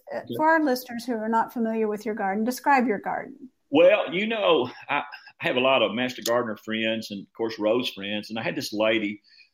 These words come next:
Speaker 2: and she's actually, I mean, she's actually a landscape designer. I didn't realize she did much of this, but she's actually a Master Gardener. And, uh, I met her some years ago, and she visited my garden, uh, this past spring. And, and she sent me this email,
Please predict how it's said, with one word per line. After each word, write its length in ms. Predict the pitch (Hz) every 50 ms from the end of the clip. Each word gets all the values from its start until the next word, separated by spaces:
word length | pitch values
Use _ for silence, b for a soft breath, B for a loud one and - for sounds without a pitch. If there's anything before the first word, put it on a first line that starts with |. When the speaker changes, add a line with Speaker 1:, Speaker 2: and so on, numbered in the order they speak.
| -
Speaker 2:
and 80 | 135 -
she's 180 | 220 214 175
actually, 680 | 131 107 - 311 - - - 151 123 113 110 - - B B B B B -
I 60 | 127
mean, 240 | 143 143 135 127 127
she's 260 | - - 135 127 127
actually 760 | 135 143 165 170 - - - 113 110 110 107 104 98 - - _ _ _ _ _ _ _ _ _ _ _ _ -
a 40 | 98
landscape 720 | 101 120 131 143 143 127 - - 131 123 123 117 - - -
designer. 580 | 101 95 - 113 104 110 123 127 107 90 90
I 120 | 101 107 117
didn't 260 | 117 185 202 131 113
realize 400 | 113 139 156 127 104 98 101 -
she 120 | - -
did 200 | 92 113 151 - 104 -
much 280 | - 107 101 - - -
of 80 | 90
this, 320 | 87 98 92 95 104 101 -
but 100 | - 117
she's 220 | - - 135 123 135
actually 280 | 170 180 - - 117
a 40 | 110
Master 300 | 120 127 123 117 - 98
Gardener. 500 | 87 87 113 120 110 90 - 87 90 - - B B B B B B B B B _
And, 300 | - 117 117 117 113 113
uh, 20 | 113 110 107 98
I 120 | 110 123 123
met 220 | 123 127 135 131
her 100 | 123 110
some 200 | - - 120 110
years 260 | 110 117 147 175 165 -
ago, 260 | 110 104 113 110 113
and 80 | 113
she 160 | 110 - 120 113
visited 320 | 110 160 180 165 123 113
my 160 | 117 110 110
garden, 520 | 110 104 113 127 139 131 113 107 104 104 - _ _ _ _ _ -
uh, 100 | 101 101
this 180 | 101 101 -
past 340 | - - 120 104 104 - -
spring. 480 | - - 170 180 185 160 123 98 - - _
And, 220 | - 101 104 104 - -
and 140 | 113 107 -
she 140 | - 123
sent 220 | 123 - - 254 254
me 80 | 262
this 200 | 190 139 127 -
email, 600 | - 131 143 143 127 104 95 92 98 - - 127